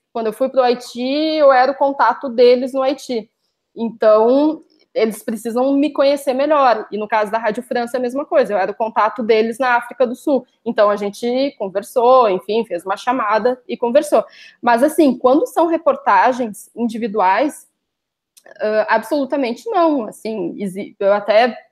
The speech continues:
mo-, mostro, dou uma ideia de um modelo de e-mail, de como você se apresentar, de você, é, pontuar, enfim, né, quem você é, a sua pauta, mas é, é muito simples, na verdade, o processo, sabe? É você, "Olá,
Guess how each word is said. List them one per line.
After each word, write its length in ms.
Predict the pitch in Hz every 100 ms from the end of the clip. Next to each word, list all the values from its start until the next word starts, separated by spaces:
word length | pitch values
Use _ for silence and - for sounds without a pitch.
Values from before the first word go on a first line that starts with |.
| - - - -
mo-, 420 | 202 202 202 196
mostro, 640 | 196 202 208 247 254 247 208 180
dou 400 | 180 196 226 269
uma 160 | 254
ideia 360 | 220 208 208 233
de 80 | 220
um 60 |
modelo 400 | 208 196 196 220
de 80 | 226
e-mail, 600 | 220 202 185 233 240 214
de 100 | 196
como 220 | 220 233
você 220 | 226 233
se 100 | 220
apresentar, 880 | - 196 214 208 196 190 208 233 226
de 100 | 196
você, 280 | 208 - 233 - - _ _
é, 760 | 226 220 220 220 208 208 196 190 _ _ _ _ _ _ _ - - _
pontuar, 960 | 302 330 320 269 269 302 262 208 180 180
enfim, 440 | 147 208 262 269 262 - _ _
né, 280 | 190 208 233
quem 280 | 233 240
você 280 | 233 226 226
é, 480 | 185 220 247 240 226
a 40 |
sua 220 | 208 - 208
pauta, 640 | - 208 240 254 254 - - _
mas 200 | 247 254
é, 200 | 302 - -
é 120 | 269
muito 260 | 269 370
simples, 420 | - 523 427 302 202
na 120 | 202
verdade, 420 | 190 196 190 185
o 40 |
processo, 520 | - 202 208 170 185 -
sabe? 400 | - - 202 226
É 60 |
você, 280 | 202 233 269
"Olá, 720 | 247 - 247 269 240 240 294